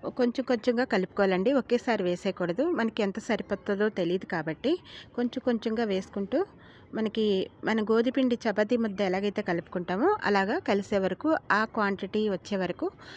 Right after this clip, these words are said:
కలుపుకుంటూ వేసుకోవాలండి. ఇప్పుడు ఇలా కలిపేటప్పుడు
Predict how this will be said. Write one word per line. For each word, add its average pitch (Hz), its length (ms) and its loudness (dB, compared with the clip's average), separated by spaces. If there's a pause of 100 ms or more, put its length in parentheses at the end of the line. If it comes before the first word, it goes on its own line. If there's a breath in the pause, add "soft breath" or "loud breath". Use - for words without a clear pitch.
(220 loud breath)
కలుపుకుంటూ 202 800 0 (340)
వేసుకోవాలండి. 180 760 0 (560 loud breath)
ఇప్పుడు - 160 2
ఇలా 226 160 8
కలిపేటప్పుడు 214 720 2